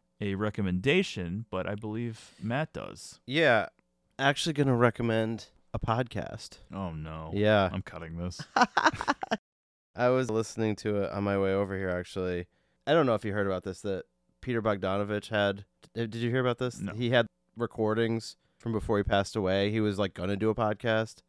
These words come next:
Speaker 1: Oh,
Speaker 2: And
Speaker 1: yeah, I think I did hear it. Was it for Podcast One, maybe?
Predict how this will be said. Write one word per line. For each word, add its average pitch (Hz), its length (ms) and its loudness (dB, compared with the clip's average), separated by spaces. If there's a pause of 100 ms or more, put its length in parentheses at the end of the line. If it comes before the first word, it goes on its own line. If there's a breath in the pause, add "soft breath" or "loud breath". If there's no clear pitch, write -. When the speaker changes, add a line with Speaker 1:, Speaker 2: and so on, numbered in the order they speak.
(280)
Speaker 1:
Oh, 143 240 6
Speaker 2:
And 143 140 4
Speaker 1:
yeah, 170 160 8
I 175 80 8
think 190 220 0
I 143 80 6
did 120 220 4
hear 104 160 0
it. 80 80 -4
Was 123 160 0
it 139 120 -2
for 135 380 2
Podcast 120 540 2
One, 101 320 -2
maybe? 131 380 -6